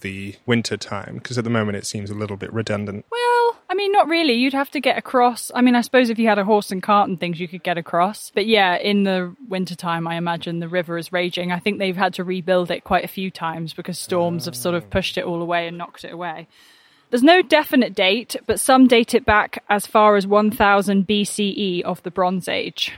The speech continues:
Speaker 2: The official listing is the medieval period because they can't prove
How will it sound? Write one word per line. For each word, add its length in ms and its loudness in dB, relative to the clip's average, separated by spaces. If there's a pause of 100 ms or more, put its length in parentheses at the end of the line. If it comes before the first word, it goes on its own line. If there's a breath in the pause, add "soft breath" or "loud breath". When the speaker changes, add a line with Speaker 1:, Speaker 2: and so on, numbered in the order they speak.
Speaker 2:
The 80 -12
official 340 -2
listing 500 -4
is 140 -12
the 80 -12
medieval 560 -8
period 540 -6
because 240 -14
they 80 -8
can't 340 -4
prove 560 -4